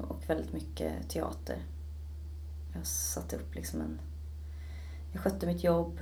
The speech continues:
eller ja, jag jobbade i hemtjänsten då. Och, ehm, försökte leva så normalt som möjligt. Och s-, men jag, jag var inte närvarande, liksom. Jag var inte, jag var inte Maja, jag var inte nere i kroppen.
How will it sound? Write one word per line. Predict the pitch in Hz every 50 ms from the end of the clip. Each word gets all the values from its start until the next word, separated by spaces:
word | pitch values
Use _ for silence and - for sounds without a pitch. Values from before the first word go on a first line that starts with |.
| - - -
eller | 165 156 147 - 156 - - - -
ja, | - 165 160
jag | 165 165
jobbade | 165 165 156
i | 160
hemtjänsten | 160 156 151 - - 160 160 156 - -
då. | - - - - - - - - - - - - - - - - - - - - - - - - - - - 170
Och, | 175 - - - - - - 175
ehm, | - 80 - 160 160 - 156 - - - - - - - - - - - - -
försökte | - 175 170 - 175 165 160 160 - - - - - - - - - - -
leva | - 160 156 143 143 143 143
så | 139 - - - 143
normalt | 143 139 143 139 135 -
som | - - 139
möjligt. | 139 135 - - - - - -
Och | - - - -
s-, | - - - - - -
men | - 160 151 147 147 143 - - - - - - -
jag, | 160 151 147 147 143 - - - - - - - - - - -
jag | - 170 156
var | 151 151
inte | 147 151 - - - 143
närvarande, | 143 147 143 135 139 143 147 147 - 143 - -
liksom. | - - - - - - - - -
Jag | 87
var | 80 156
inte, | 156 151 - - - - - - - - - - - -
jag | 156
var | 156
inte | 151 143 143
Maja, | 151 147 147 147 - 76 -
jag | - -
var | -
inte | 147 - 151
nere | 151 147 151
i | 151 -
kroppen. | - - - - - -